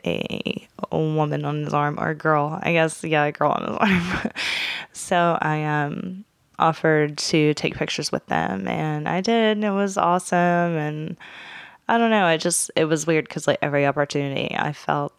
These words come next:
that I could get next to him, <laughs> I was trying to get next to him. And I'm not sure if it was obvious or not, um, but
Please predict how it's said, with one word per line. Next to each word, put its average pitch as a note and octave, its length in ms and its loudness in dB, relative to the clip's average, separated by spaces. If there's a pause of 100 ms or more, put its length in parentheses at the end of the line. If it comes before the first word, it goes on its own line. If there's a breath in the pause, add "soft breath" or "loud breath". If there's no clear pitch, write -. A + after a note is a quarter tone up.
that D#3 340 -2
I D3+ 200 -2 (120)
could D#3+ 300 0
get D#3+ 280 0
next D#3+ 240 0
to F#3 100 2
him, F#3+ 200 4
<laughs> - 20 4
I G#3 260 2
was - 260 2
trying G3 300 0
to G#3+ 100 2
get - 300 -4
next - 380 -2
to A#3+ 100 2
him. G3 200 -2 (640 loud breath)
And F#3 180 2
I'm F3+ 400 2
not E3+ 240 2
sure E3 220 2
if - 140 -4
it D#3 40 4
was C#3+ 240 2
obvious D3 520 2
or C#3 80 0
not, C#3 380 0 (160)
um, D#3 800 -2
but D3 400 2